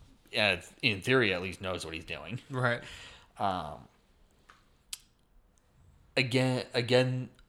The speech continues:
Speaker 1: though, of course, this is another blended straight bourbon. Um, if it weren't for the multi-state sources that they at least initially had,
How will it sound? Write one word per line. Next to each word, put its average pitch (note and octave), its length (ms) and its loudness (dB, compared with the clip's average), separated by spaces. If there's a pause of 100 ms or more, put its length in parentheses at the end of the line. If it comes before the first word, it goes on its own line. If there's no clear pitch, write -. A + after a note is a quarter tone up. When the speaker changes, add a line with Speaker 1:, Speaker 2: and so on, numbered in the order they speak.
(120)
Speaker 1:
though, A2 160 2
of G2 100 -2
course, G#2+ 280 0
this A#2+ 260 -4
is A#2 80 -4
another A2 300 -2
blended G2+ 380 -2
straight A2 280 -4
bourbon. F#2+ 420 -2 (720)
Um, D#2+ 680 -4 (3000)
if C3 180 2
it C3 40 4
weren't C#3 320 2
for C#3+ 100 -2
the B2 60 0
multi-state A#2 560 0
sources G2 400 -4
that F#2+ 140 -4
they F#2+ 180 0
at G#2 140 -4
least A2 200 -4
initially G#2 640 0
had, C#2+ 480 -6